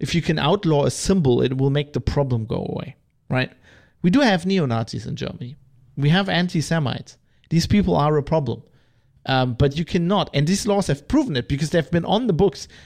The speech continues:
since, so since the Federal Republic of Germany it has existed, these laws have been on the book. And since the Federal Republic of Germany existed, we have had neo-Nazis.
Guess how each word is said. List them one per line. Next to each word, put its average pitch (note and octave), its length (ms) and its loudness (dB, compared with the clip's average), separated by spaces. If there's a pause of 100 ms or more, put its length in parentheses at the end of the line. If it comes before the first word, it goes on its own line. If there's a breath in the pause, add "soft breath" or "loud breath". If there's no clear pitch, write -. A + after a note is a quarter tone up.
(140 loud breath)
since, C4+ 540 0 (160 soft breath)
so E3+ 160 -2
since D#4 400 -4
the G#3+ 100 -2
Federal G3 380 2
Republic E3+ 340 2
of C#3 100 -2
Germany D#3 360 0
it C3+ 240 -4
has C#3 180 2
existed, B2+ 640 2
these C#3 180 0
laws C#3+ 280 2
have C3 140 -4
been B2+ 140 -2
on B2 140 -2
the A#2 80 -2
book. A2 240 -4 (720 soft breath)
And C3 240 -2 (160 loud breath)
since C4 340 -2
the G#3+ 80 -2
Federal E3+ 380 0
Republic D3+ 360 -2
of C3 120 -12
Germany D#3+ 280 -2
existed, C#3+ 460 -6
we D3 80 6
have D3+ 200 2
had D3+ 220 0
neo-Nazis. D3 720 -2